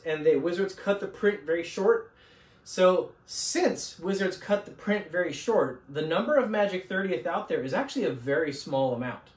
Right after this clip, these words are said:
So they're even more rare than alpha as far as I know. There's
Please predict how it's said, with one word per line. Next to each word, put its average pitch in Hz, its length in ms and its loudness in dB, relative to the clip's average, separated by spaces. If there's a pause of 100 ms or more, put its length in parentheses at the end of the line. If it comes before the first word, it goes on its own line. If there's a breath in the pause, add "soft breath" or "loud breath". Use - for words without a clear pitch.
(520 soft breath)
So 175 320 6
they're 202 180 4
even 247 280 4
more 170 200 6
rare 165 280 6
than 143 120 -2
alpha 143 300 -2
as 117 160 -4
far 139 260 2
as 127 120 0
I 123 120 0
know. 120 240 0
There's 180 300 0